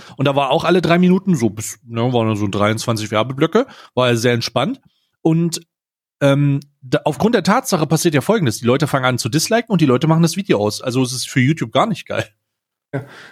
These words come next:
Speaker 2: ja, außer, außer der Kevin, der guckt das weiter. Und der Kevin denkt sich, „Ah,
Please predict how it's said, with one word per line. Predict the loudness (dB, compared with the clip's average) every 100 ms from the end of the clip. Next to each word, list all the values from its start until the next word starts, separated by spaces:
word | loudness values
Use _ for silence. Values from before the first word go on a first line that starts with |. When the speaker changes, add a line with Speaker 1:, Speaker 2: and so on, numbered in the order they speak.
| -8
Speaker 2:
ja, | -2 0
außer, | 0 2 2
außer | 2 2
der | 2 2
Kevin, | 0 0 2 2
der | 0
guckt | -4 -8
das | -2
weiter. | 0 2 0
Und | 0
der | 0
Kevin | 0 0 2
denkt | 0 0
sich, | -2
„Ah, | 0